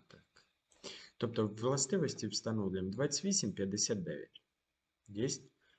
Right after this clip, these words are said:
автоповторення, це все залишаємо. Чудово.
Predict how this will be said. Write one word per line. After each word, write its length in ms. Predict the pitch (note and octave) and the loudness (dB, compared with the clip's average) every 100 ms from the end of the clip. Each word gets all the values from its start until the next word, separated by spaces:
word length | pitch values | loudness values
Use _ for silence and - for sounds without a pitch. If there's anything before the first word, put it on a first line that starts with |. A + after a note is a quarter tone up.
| _ | _
автоповторення, 1120 | A2+ F2 F2 E2 F#2 - F#3+ G2 F#3+ F#3+ G3 - _ | 0 0 -2 -4 -4 2 4 6 4 4 0 -8 _
це 180 | - A#2 | -4 -2
все 220 | A#2 G#2+ | 0 -2
залишаємо. 720 | G2 F2+ F2 - - - - _ _ _ _ _ _ _ _ - - | -2 -6 -6 -6 -8 -12 -18 _ _ _ _ _ _ _ _ -20 -20
Чудово. 480 | - A2 G2 E2 F2 | -4 0 0 -2 -6